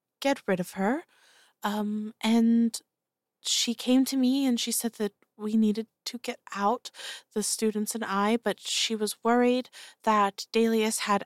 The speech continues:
allies who would try to capture us or kill us to silence us, um, and so she said that she had a way to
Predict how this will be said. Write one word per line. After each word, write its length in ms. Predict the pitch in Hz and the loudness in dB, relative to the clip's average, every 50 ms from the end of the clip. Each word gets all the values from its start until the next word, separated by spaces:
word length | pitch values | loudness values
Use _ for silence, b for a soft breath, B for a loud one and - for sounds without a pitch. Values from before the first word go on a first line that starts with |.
| - - | 0 2
allies 640 | 254 269 277 269 269 269 262 262 262 262 254 - | 4 4 4 6 6 6 6 6 6 4 2 0
who 140 | - 240 214 | 0 2 2
would 140 | 202 196 - | 2 0 -2
try 340 | - - 220 214 214 208 | -4 -2 0 0 0 0
to 340 | 202 - - 202 190 185 185 - | -2 -2 0 2 2 2 2 0
capture 400 | - - 311 302 - - - 277 | 0 0 0 0 2 2 4 6
us 320 | 269 254 254 254 - - B B B B B B - | 6 6 6 4 2 -2 B B B B B B -6
or 100 | - 196 | -4 -4
kill 300 | - - - 294 277 277 | -4 0 2 2 4 6
us 320 | 269 262 262 - - - B B B B B _ - | 6 4 4 2 -2 -6 B B B B B _ -2
to 200 | - 214 185 190 | 2 2 2 2
silence 560 | - - 262 233 233 220 226 220 226 - - | 2 4 4 4 4 4 2 0 0 0 2
us, 400 | 220 214 214 202 - - - - _ - | 2 2 2 0 -4 -6 -8 -10 _ -6
um, 440 | 208 208 208 202 196 202 208 208 202 | -4 -2 -2 -2 -2 -4 -6 -6 -4
and 180 | 226 240 226 220 | -4 -2 -2 0
so 280 | - - - 220 220 | 0 2 2 2 2
she 180 | 208 - - 226 | 2 0 -2 -4
said 240 | - - 226 220 - | -4 -4 -4 -4 -2
that 160 | 226 220 - | -4 -4 -4
she 480 | - - - 240 233 226 226 226 226 B B B B B B B B | -4 -4 -2 -2 -4 -4 -6 -6 -8 B B B B B B B B
had 220 | - - 240 247 240 | -6 -4 0 0 2
a 40 | 233 | 2
way 500 | 220 - 285 294 254 226 226 226 226 - _ _ _ _ _ _ | 2 2 2 2 2 2 0 -2 -6 -10 _ _ _ _ _ _
to 580 | - - - 254 247 240 240 240 240 240 233 | -8 -6 -2 0 0 2 2 2 0 -2 -4